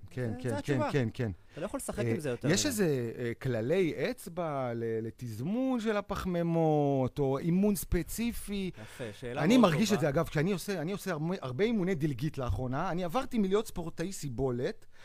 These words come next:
Speaker 1: שדווקא אמור לצרוך, להתבסס יותר על שומן, לספורטאי שעושה הרבה אלמנטים של כושר גופני, ודווקא...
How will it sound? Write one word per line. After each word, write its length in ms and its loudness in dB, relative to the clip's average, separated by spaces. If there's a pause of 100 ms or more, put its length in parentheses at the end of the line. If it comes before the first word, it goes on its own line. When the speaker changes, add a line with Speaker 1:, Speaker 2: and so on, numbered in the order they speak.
(140)
Speaker 1:
שדווקא 400 0 (160)
אמור 280 0
לצרוך, 500 -6
להתבסס 460 -10
יותר 220 -8
על 60 -6
שומן, 340 -4 (360)
לספורטאי 480 -6
שעושה 360 -6
הרבה 280 -2
אלמנטים 340 -2
של 120 -8
כושר 280 -8
גופני, 400 -6
ודווקא... 640 -2